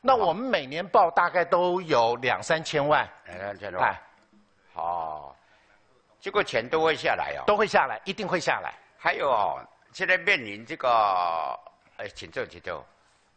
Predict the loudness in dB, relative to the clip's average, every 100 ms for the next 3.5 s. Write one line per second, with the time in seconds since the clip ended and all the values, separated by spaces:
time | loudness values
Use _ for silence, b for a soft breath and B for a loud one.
0 | _ _ _ _ 0 0 -2 -6 -4 -4
1 | -4 -6 -8 -10 -14 _ _ b b -20
2 | -12 -2 2 2 0 -6 0 4 4 0
3 | -12 -12 -4 0